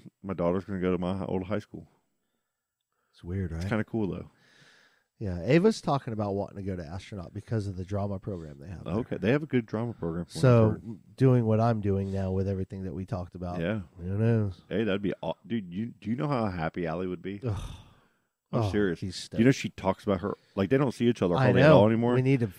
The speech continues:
Speaker 2: fix
Speaker 1: And,
Speaker 2: that.
Speaker 1: and, like, she talks about <laughs> Ava
Speaker 2: Yeah.
Speaker 1: all the time.
Speaker 2: I know. Ava does, too. Well, they hit back and forth on, uh,
Speaker 1: Oh, yeah.
Speaker 2: Kids Messenger or
Speaker 1: Yeah.
Speaker 2: whatever.
Speaker 1: I mean,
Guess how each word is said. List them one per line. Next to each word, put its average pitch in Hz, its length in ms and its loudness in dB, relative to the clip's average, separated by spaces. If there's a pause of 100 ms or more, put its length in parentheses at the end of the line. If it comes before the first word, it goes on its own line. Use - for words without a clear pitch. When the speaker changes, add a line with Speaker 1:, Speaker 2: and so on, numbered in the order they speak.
(140)
Speaker 2:
fix 113 260 0
Speaker 1:
And, 104 80 -2
Speaker 2:
that. 107 60 2
Speaker 1:
and, 98 200 -2
like, 101 220 -2 (500)
she 139 260 2
talks 107 400 2
about 120 320 2 (160)
<laughs> - 160 -14
Ava 196 260 4
Speaker 2:
Yeah. 65 200 -2 (880)
Speaker 1:
all 95 220 6
the 87 100 2
time. 85 200 0
Speaker 2:
I 117 100 2
know. 110 240 2
Ava 120 240 4
does, 110 200 0
too. 123 180 0
Well, 135 100 6
they 196 220 6
hit 131 340 -2
back 117 220 0
and 107 100 -8
forth 113 360 -4
on, 95 200 -8
uh, 73 260 -14 (140)
Speaker 1:
Oh, 101 140 6
yeah. 69 160 -2 (400)
Speaker 2:
Kids 107 340 -4
Messenger 95 500 -10
or 87 40 -8
Speaker 1:
Yeah. - 120 -6
Speaker 2:
whatever. 85 280 -10
Speaker 1:
I 107 140 0
mean, - 80 -6